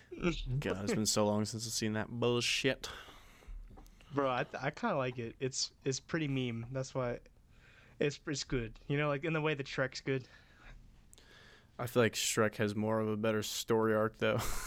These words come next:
Speaker 1: Well,
Speaker 2: It's
Speaker 1: true,
Speaker 2: not as
Speaker 1: true,
Speaker 2: dumb.
Speaker 1: true.
Speaker 2: It's more
Speaker 1: Well, no, and also Shrek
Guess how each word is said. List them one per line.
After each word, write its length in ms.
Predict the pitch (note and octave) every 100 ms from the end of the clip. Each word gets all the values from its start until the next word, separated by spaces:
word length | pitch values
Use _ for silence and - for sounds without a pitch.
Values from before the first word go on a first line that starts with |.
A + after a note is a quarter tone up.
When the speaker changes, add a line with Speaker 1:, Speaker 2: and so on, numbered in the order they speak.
| - - - C4+ C#4 -
Speaker 1:
Well, 220 | C4 A3 A3
Speaker 2:
It's 160 | -
Speaker 1:
true, 100 | A2 B2+
Speaker 2:
not 60 |
as 80 | A2+
Speaker 1:
true, 160 | B2 F#3+
Speaker 2:
dumb. 320 | A2+ A2+ A2+
Speaker 1:
true. 280 | A2+ C3 A2 - - - - - -
Speaker 2:
It's 140 | - -
more 100 | E3
Speaker 1:
Well, 100 | D#3
no, 40 |
and 100 | D3+
also 220 | E3+ E3+
Shrek 320 | D#3+ - D#3